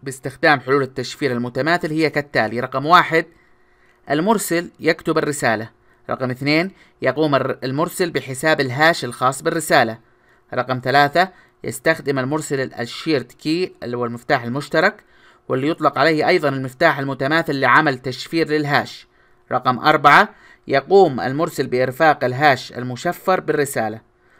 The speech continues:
رقم خمسة، يتم إرسال حزمة الرسالة كاملة إلى المرسل إليه. رقم ستة،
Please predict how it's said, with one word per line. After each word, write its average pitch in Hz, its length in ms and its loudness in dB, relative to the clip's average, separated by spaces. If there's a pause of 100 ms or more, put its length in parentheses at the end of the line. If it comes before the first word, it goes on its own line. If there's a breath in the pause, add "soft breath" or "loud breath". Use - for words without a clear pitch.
(140)
رقم 123 240 -2
خمسة، 165 480 0 (320 soft breath)
يتم 143 340 -2
إرسال 127 420 0
حزمة 143 360 -6
الرسالة 127 480 -2
كاملة 143 640 0
إلى 156 380 -4
المرسل 147 400 -2
إليه. 120 320 -2 (600 soft breath)
رقم 147 220 2
ستة، 175 500 4